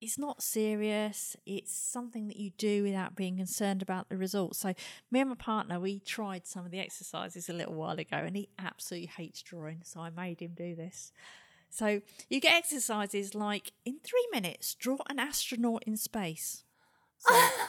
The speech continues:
Speaker 2: So it's
Speaker 1: Uh,
Speaker 2: almost like Pictionary in a way, where you're
Speaker 1: Yeah, but
Speaker 2: forced
Speaker 1: it's
Speaker 2: into
Speaker 1: like
Speaker 2: a position where you've gotta draw something really fast, so you have no idea how to,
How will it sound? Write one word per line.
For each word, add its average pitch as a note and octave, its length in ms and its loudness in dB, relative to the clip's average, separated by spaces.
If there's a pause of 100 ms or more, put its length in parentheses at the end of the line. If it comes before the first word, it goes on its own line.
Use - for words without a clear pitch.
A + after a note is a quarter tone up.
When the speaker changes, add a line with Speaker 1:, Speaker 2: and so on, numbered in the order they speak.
(320)
Speaker 2:
So - 100 -4
it's - 80 4
Speaker 1:
Uh, G#4 40 10
Speaker 2:
almost G#4 220 8
like D#4+ 160 8
Pictionary G3+ 760 2
in F#3 80 -4
a F#3 80 -4
way, F#3+ 380 2 (160)
where A#3+ 120 -2
you're B3+ 80 4
Speaker 1:
Yeah, A3 380 4
but D4 80 2
Speaker 2:
forced - 160 2
Speaker 1:
it's - 80 -2
Speaker 2:
into C#4 80 0
Speaker 1:
like A#3+ 100 -2
Speaker 2:
a A3 40 -10
position A#3 340 -6
where A3 160 2
you've G#3+ 160 -6
gotta A3 180 0
draw A3 240 0
something F3+ 320 -4
really A3 200 -2
fast, G#3+ 420 0
so G#3 40 -8
you G3+ 60 -10
have A3 220 4
no G#3+ 200 4
idea F#3+ 280 0
how F3+ 140 2
to, - 120 -14